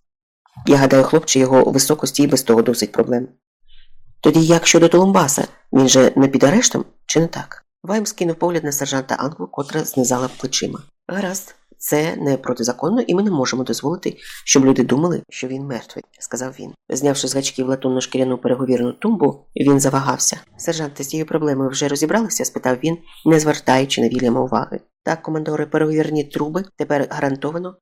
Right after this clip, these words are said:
відокремлені від пневмопошти. Ви впевнені?» «Чули, що констебль Гостробік вчора втратив всі зуби?» «Обіцяно, що це більше не повториться, командоре». «Очевидно, не повториться.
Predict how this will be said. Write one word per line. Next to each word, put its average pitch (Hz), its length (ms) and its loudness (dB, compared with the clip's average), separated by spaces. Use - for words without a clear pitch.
відокремлені 160 680 -4
від 139 240 -10
пневмопошти. 139 800 -6
Ви 139 200 -6
впевнені?» 170 600 -8
«Чули, 240 240 -4
що - 140 -4
констебль 139 500 0
Гостробік 139 800 -8
вчора 151 420 -6
втратив 151 380 -6
всі - 180 -8
зуби?» 143 320 -8
«Обіцяно, 156 520 -4
що - 140 -4
це 139 140 -6
більше 170 280 -4
не 170 80 -2
повториться, 131 520 -4
командоре». 139 520 -8
«Очевидно, 156 420 -4
не 139 100 -4
повториться. 139 560 -10